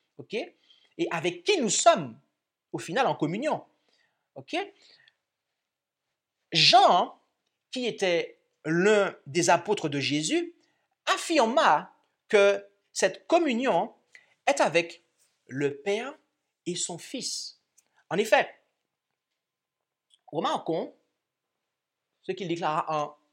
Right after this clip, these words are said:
un Jean, chapitre un, verset trois. « Ce que nous avons vu et entendu, nous vous l'annonçons, afin que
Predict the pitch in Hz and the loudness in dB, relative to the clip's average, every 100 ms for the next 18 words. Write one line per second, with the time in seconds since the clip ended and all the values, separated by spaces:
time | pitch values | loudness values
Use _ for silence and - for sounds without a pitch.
0 | _ 160 233 220 135 139 160 - - 175 | _ -4 -2 0 0 -2 -4 -4 -4 -2
1 | 151 131 127 143 220 170 - _ _ _ | -2 -2 -4 -2 0 -2 -4 _ _ _
2 | _ _ _ _ _ _ - 320 320 262 | _ _ _ _ _ _ -4 -2 0 0
3 | 220 214 202 190 220 - 294 403 196 208 | 2 2 2 2 2 0 0 0 2 2
4 | 214 202 151 139 262 349 - 165 208 247 | 2 0 -2 -6 -10 -12 -8 -6 -2 4
5 | 285 320 247 - 269 170 _ _ _ _ | 4 4 2 -2 -4 -6 _ _ _ _
6 | 190 - 370 214 190 196 | -8 0 0 4 4 4